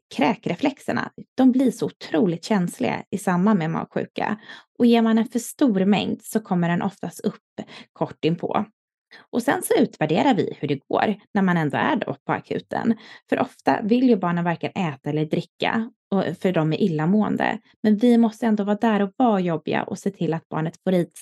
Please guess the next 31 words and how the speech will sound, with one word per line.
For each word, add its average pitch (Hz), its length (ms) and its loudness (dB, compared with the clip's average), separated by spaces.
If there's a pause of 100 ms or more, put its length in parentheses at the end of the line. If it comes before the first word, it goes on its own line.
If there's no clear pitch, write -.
(100)
sig 135 120 0
vätska - 520 -4 (100)
om 180 140 0
de 165 120 -2
nu 156 140 0
visar 165 320 0
tecken 139 340 -6
på - 120 -6
uttorkning. 156 800 -4 (680)
Och 196 140 -6
skulle 233 500 4
barnet 175 440 -2
kräkas 170 640 -4 (400)
trots - 320 0 (120)
påf-, 175 360 -2 (240)
påputtning, 165 720 0 (220)
så 208 100 -6 (100)
då 208 220 4
får - 140 -8
man 156 120 -4
ta 160 100 -10
ställning 147 580 -2
om 175 100 -2
man 160 140 -2
behöver 156 200 0
hjälpa 151 280 -2
till - 300 -4
med - 220 -4
sond - 460 -2
eller 165 180 0
dropp. - 200 -4